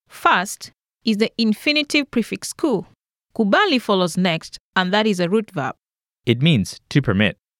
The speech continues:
Speaker 2: What about the suffix at the end?
Speaker 1: That is wa, and it makes it passive.
Speaker 2: You can use the word to talk about acceptance or permission.
Speaker 1: That's right.
Speaker 2: Can you give us an example using this word?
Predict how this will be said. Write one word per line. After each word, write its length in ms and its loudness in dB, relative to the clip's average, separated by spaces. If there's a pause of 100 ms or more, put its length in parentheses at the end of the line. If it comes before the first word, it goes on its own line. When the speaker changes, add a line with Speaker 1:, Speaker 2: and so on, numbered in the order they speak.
(280)
Speaker 2:
What 140 4
about 220 2
the 60 -2
suffix 500 0
at 120 0
the 140 2
end? 280 -4 (420)
Speaker 1:
That 240 2
is 220 0
wa, 360 2 (180)
and 140 0
it 160 -4
makes 280 -2
it 120 -6
passive. 580 -2 (540)
Speaker 2:
You 120 2
can 200 4
use 200 4
the 100 2
word 240 4
to 100 0
talk 220 2
about 200 2
acceptance 680 -2 (100)
or 140 4
permission. 520 -4 (200)
Speaker 1:
That's 380 -2
right. 300 -2 (560)
Speaker 2:
Can 140 4
you 80 4
give 160 6
us 120 0
an 80 2
example 400 0
using 340 -2
this 160 -4
word? 240 -2